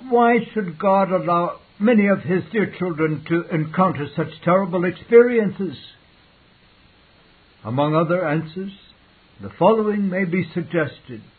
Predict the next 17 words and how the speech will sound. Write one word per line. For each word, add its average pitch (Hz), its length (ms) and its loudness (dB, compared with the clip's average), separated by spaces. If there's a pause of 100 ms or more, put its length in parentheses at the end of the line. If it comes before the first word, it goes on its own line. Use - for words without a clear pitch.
(480)
First, 190 220 -2 (1040)
for 190 280 4 (680)
the 190 80 2
more 208 500 4 (280)
thorough 233 340 6 (100)
trial 196 380 2
of 180 80 -2
his 165 200 -2 (180)
champions, 127 680 -4 (580)
that 143 180 -4
their 156 300 2
faith, 175 300 0 (180)
courage, 190 560 -4 (160)
patience, 160 520 -4 (580)
and 151 180 0
other 220 200 6
graces 147 580 -6